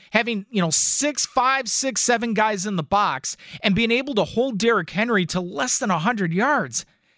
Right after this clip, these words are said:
Think about checking all the boxes there. Ever, we all talked about this going into the game, guys. Remember? Like, it was,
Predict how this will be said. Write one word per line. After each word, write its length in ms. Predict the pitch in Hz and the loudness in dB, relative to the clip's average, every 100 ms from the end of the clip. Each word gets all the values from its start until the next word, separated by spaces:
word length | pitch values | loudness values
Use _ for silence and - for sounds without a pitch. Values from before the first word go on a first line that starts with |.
| _ _ _ _ _ _ _ _ _ _ - | _ _ _ _ _ _ _ _ _ _ -4
Think 140 | 440 | 0
about 240 | 427 269 175 | 2 2 2
checking 360 | - 311 285 | 0 2 2
all 140 | 240 202 | 2 2
the 80 | |
boxes 480 | 165 247 330 - 151 | 2 2 0 -4 -6
there. 240 | 127 - - - | -6 -8 -12 -4
Ever, 140 | - - 294 | -2 -2 0
we 160 | 330 | 2
all 100 | 440 | 2
talked 380 | 320 208 302 381 | 2 0 0 0
about 260 | 190 151 190 | -2 -2 -2
this 160 | 180 | -2
going 220 | 226 226 | 2 2
into 160 | 262 269 | 2 0
the 100 | 269 | -2
game, 300 | 220 370 330 | 0 0 0
guys. 280 | 131 104 - | -2 -4 0
Remember? 360 | 185 233 403 - - - - | 2 2 0 -4 -12 -6 -2
Like, 180 | 294 _ _ | -2 _ _
it 160 | 339 359 | -4 0
was, 300 | 320 208 | 0 0